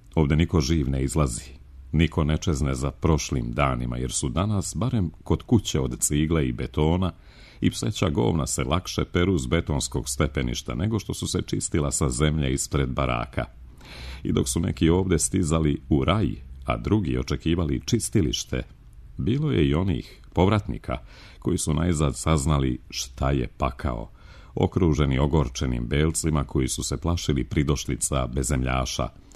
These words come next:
povratnika koji su se vraćali u zemlju koju nisu poznavali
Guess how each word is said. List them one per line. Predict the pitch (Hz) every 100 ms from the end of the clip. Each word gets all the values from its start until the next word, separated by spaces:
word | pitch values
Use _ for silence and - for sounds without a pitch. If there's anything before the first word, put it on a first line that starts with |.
| - - -
povratnika | 110 110 98 78 69 67
koji | - 71
su | 60 -
se | -
vraćali | 64 90 107 95 90 82
u |
zemlju | 65 78 82 78 67 -
koju | - 64
nisu | 62 64 69 -
poznavali | - 78 62 57 57 57